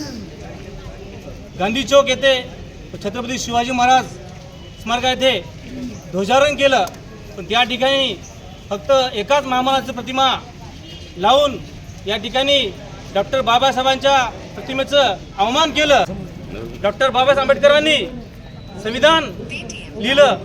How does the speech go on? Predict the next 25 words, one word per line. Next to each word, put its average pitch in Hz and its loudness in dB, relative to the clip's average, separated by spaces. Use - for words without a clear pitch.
आणि 226 -4
या 254 4
ठिकाणी 285 2
आपल्या 202 0
भारताचे 269 6
संविधान 277 0
निर्माते 294 4
डॉक्टर 196 0
बाबासाहेब 254 4
आंबेडकरांची 285 0
प्रतिमा 285 2
ध्वजारोहण 262 2
ठिकाणी 302 4
लावली 247 2
नाही, 285 6
म्हणून 208 -2
या 269 6
ठिकाणी 294 2
बिलोली 285 -2
शहरातील 277 2
सर्व 285 8
बहुजनांचं 277 2
मन 285 2
दुखावलेलं 285 6
आहे. 240 4